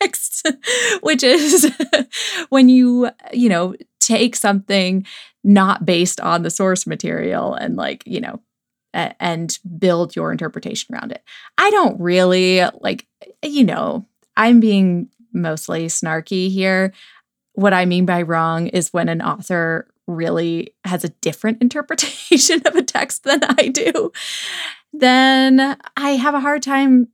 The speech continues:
reading the adaptation. So, um,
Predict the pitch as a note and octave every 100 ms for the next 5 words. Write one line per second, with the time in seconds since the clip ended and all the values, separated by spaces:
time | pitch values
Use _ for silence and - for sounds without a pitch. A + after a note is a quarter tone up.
0 | - G#3 A#3 B3 A3+ G#3+ G3+ G3 G3 F#3
1 | - - G3+ - - - - G3+ G3 F#3
2 | F3+ _ _ _ _ _ _ _ G#3 G3
3 | F#3 F3 G3